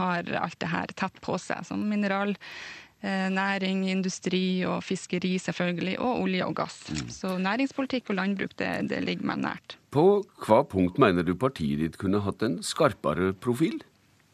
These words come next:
Speaker 1: Eh, jeg er relativt fornøyd med, eller jeg er veldig fornøyd med landbrukspolitikken til K R F. Det, det må jeg si. Jeg er også veldig fornøyd med næringspolitikken. Men når det,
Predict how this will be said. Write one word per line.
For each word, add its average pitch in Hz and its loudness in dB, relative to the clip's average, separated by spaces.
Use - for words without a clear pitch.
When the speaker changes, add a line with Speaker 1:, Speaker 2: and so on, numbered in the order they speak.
Speaker 1:
Eh, 196 2
jeg - 2
er 277 2
relativt 254 -2
fornøyd 233 2
med, 196 2
eller 202 0
jeg - 0
er 180 -4
veldig 262 2
fornøyd 175 2
med 180 2
landbrukspolitikken 190 -2
til 175 -6
K - -6
R 98 -2
F. - -8
Det, 190 -2
det 190 -2
må 180 0
jeg 185 -6
si. - -4
Jeg 185 0
er 196 0
også 220 -2
veldig 180 0
fornøyd 180 0
med 175 0
næringspolitikken. 226 -2
Men 208 0
når 220 0
det, 226 4